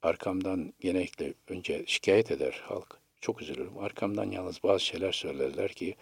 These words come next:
e, ister istemez mutlu olurum. Şikayetten kasıt hani ekonomik krizler.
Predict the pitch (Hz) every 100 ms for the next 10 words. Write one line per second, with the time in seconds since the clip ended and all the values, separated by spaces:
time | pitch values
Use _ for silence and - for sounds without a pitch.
0 | - _ _ _ _ _ - 78 78 -
1 | - - _ - _ _ _ _ _ _
2 | _ - - 87 - 76 69 71 - 80
3 | 62 - - 85 - 73 - 69 - -
4 | - 67 - - 80 73 - - 67 67
5 | 107